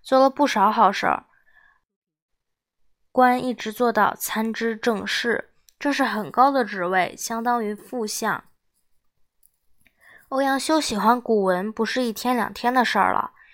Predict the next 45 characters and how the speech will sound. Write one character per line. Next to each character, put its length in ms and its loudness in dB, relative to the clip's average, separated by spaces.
小 200 -4
时 200 -6
候 240 6
他 120 -2
家 220 4
里 160 -2
穷， 480 -6
买 180 -6
不 160 -10
起 240 -6
书， 400 -4
正 180 -2
巧 260 4
有 60 4
个 200 0
同 280 -8
乡 320 4
家 200 2
中 180 -4
富 240 -8
有。 280 -6
一 160 -2
次 280 -4
欧 220 -4
阳 140 0
修 280 -4
在 120 -2
他 180 0
那 120 2
玩 180 0
儿， 220 0
看 220 0
见 160 4
有 160 4
一 60 -2
个 120 2
破 240 0
筐 320 2
子 140 0
装 200 0
着 120 -2
许 220 -10
多 200 -2
旧 260 2
书， 400 -6